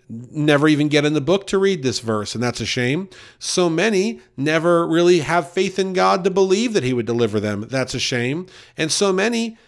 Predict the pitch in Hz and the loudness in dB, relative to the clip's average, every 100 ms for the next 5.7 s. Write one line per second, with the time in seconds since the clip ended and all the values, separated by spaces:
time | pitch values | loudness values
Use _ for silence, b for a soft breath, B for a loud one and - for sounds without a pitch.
0 | b - 170 160 151 - 120 175 240 269 | b -2 2 2 2 -2 0 2 4 4
1 | 196 143 139 131 131 135 135 160 170 165 | 4 4 4 0 0 2 2 2 0 0
2 | 165 151 151 151 151 - 151 139 143 190 | 0 0 -2 0 -2 0 -2 0 0 2
3 | 233 131 120 170 233 233 156 123 113 98 | 4 2 0 -2 -2 -2 -4 -4 -6 -8
4 | 110 _ b b b b 156 165 180 170 | -12 _ b b b b -2 2 2 4
5 | 247 294 180 170 202 180 | 4 6 6 6 4 2